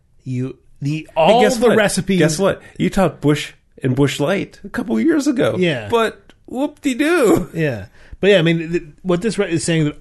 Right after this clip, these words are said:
Speaker 1: all, all of the recipes in all of craft beer have
Speaker 2: Ten-,
Speaker 1: topped
Speaker 2: ten thousand brands.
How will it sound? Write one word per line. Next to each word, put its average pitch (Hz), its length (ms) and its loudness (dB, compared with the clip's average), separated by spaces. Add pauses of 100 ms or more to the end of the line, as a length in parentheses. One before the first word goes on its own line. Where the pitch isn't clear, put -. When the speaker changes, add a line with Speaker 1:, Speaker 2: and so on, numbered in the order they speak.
Speaker 1:
all, 190 500 4 (320)
all 226 340 4
of 202 60 2
the 190 100 2
recipes 147 520 -2 (120)
in 120 200 -8 (160)
all 151 460 0
of 135 220 -6
craft 127 380 -8
beer 107 340 -10 (180)
have 127 260 -10
Speaker 2:
Ten-, 131 200 -2
Speaker 1:
topped - 240 -8
Speaker 2:
ten 147 220 0
thousand 151 340 2
brands. 110 440 -4